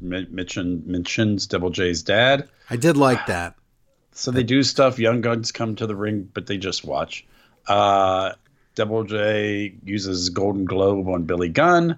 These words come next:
Speaker 2: Oh.
Speaker 1: I, Danhausen just went home, I guess.
Speaker 2: <laughs> To his
Speaker 1: And
Speaker 2: home
Speaker 1: then
Speaker 2: planet.
Speaker 1: shenanigans, faces win. Why did I
Speaker 2: Oh.
Speaker 1: put shenanigans? What was the finisher?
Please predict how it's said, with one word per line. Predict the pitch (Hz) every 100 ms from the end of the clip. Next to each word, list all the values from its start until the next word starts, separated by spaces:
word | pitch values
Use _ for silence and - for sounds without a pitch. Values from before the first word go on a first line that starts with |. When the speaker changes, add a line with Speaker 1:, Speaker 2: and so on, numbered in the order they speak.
| -
Speaker 2:
Oh. | 85 85 - _ _ _ _ _ -
Speaker 1:
I, | - 71 -
Danhausen | - 73 82 90 92
just | 98 - -
went | 101 101 -
home, | - 104 147 120
I |
guess. | 90 87 95 113 - -
Speaker 2:
<laughs> | 107 101 _ _ -
To | 123
his | 120
Speaker 1:
And | 107
Speaker 2:
home | 120
Speaker 1:
then | 110
Speaker 2:
planet. | 98
Speaker 1:
shenanigans, | 95 120 131 151 123 113 110 107
faces | - 101 104 - 98
win. | 98 87 76 _ _ _ _ 95
Why | 87
did | 87
I |
Speaker 2:
Oh. | 82
Speaker 1:
put | 90
shenanigans? | - - 98 90 107 95 - - - -
What | - 165
was | 208
the | 139
finisher? | - 120 170 127 -